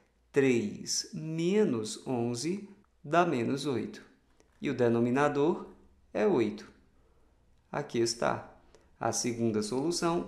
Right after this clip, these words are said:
corresponde a menos oito oitavos. Agora, observe o seguinte. A fração quatorze oitavos pode ser simplificada. Como assim, professor?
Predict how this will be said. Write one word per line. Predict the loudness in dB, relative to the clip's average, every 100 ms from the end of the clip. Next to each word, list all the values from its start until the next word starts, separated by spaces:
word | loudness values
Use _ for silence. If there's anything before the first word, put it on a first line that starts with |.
| -8
corresponde | -6 -4 -4 -6 -4 -4 -2
a | -2
menos | 0 0 0 0 0
oito | 2 2 0 -6 -8 -4
oitavos. | 0 2 4 2 2 -4 -12 -14 -18 _ _ _ -10
Agora, | 0 4 6 4 4
observe | 4 4 2 4 4 4
o | 2
seguinte. | 4 2 2 -4 -6 -12 -16 -20 -6
A | -4
fração | 0 0 2 0 0
quatorze | 0 0 2 2 2
oitavos | -4 4 6 6 4 -6 -10 -12 -20 _
pode | 0 0 2
ser | 2 2 2
simplificada. | -2 0 0 -2 -2 -4 -4 -2 4 4 4 -4 -10 -20 _ -20 _
Como | 2 4 4
assim, | 2 2 0
professor? | 0 -4 -4 -4 -6 -8 -12